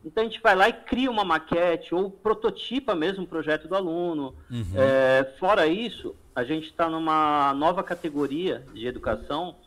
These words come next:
Speaker 1: que a gente tá migrando tudo pra metaverso. Então, utilizando os óculos de realidade virtual, a gente cria, é, situações que o aluno faz uma sutura sem ter um braço real ali na frente dele.
Speaker 2: Nossa.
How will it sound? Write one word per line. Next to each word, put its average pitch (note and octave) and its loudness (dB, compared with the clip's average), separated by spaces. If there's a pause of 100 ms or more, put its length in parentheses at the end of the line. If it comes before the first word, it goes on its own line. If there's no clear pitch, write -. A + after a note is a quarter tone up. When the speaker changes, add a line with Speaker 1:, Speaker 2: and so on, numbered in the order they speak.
(320)
Speaker 1:
que B2 -4
a A#2+ -4
gente C#3 -8
tá D3 -2
migrando C#3 -2
tudo D#3 -12
pra E3+ -2
metaverso. D#3 -2
Então, - -8
utilizando C#3 -6
os D#3 -6
óculos C#3 -2
de B2 -14
realidade A#2+ 0
virtual, A#2+ 0 (300)
a - -12
gente C#3 -6
cria, B2 4
é, A#2 2
situações C3+ -4
que - -8
o - 0
aluno C3+ -2
faz C#3+ -2
uma C#3+ -2
sutura D#3+ -4
sem E3+ -4
ter F3 -4
um F3+ -4
braço D3+ 0
real C#3+ 4
ali C#3 -2
na C#3+ -4
frente C#3+ -10
dele. C#3 -4
Speaker 2:
Nossa. D#3 -2